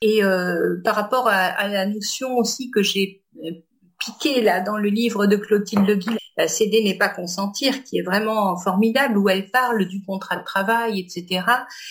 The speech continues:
et où elle, euh, elle, euh, débouche sur un concept qu'elle appelle la surobéissance. Et, euh, comment dire, je vais vous expliquer un petit peu ça, je trouve que c'est très important,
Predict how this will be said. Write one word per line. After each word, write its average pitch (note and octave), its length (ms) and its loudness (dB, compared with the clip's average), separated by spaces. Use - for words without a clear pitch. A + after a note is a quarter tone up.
et G#3+ 160 2
où G#3+ 160 0
elle, G#3 160 2
euh, F3 400 2
elle, F#3+ 240 -2
euh, E3 400 -2
débouche A3+ 400 0
sur G3+ 200 2
un G3 100 0
concept G#3 760 -4
qu'elle F#3+ 140 -2
appelle G3 320 0
la F3+ 80 0
surobéissance. G#3+ 1300 -2
Et, F#3+ 100 6
euh, F3+ 520 2
comment F#3+ 160 0
dire, G3+ 180 2
je G#3+ 140 2
vais G#3+ 80 4
vous A3+ 160 0
expliquer A3 640 0
un F#3 160 2
petit G3+ 200 -8
peu A#3 140 2
ça, B3 320 0
je - 80 -10
trouve G#3 240 -10
que G3 200 0
c'est F#3 180 -2
très A#3+ 260 -2
important, A3+ 680 -2